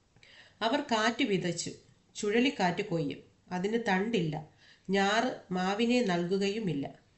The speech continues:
നൽകിയാലും അന്യജാതികൾ അതിനെ വിഴുങ്ങിക്കളയും.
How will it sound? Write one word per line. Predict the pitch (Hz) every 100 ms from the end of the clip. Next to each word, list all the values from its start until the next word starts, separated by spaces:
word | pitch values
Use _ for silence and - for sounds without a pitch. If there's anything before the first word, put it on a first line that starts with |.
| _ _ _ 196
നൽകിയാലും | 208 240 240 262 185 170 160 -
അന്യജാതികൾ | 175 190 240 233 180 170 165 170 156 -
അതിനെ | 165 175 185
വിഴുങ്ങിക്കളയും. | 165 175 202 180 151 143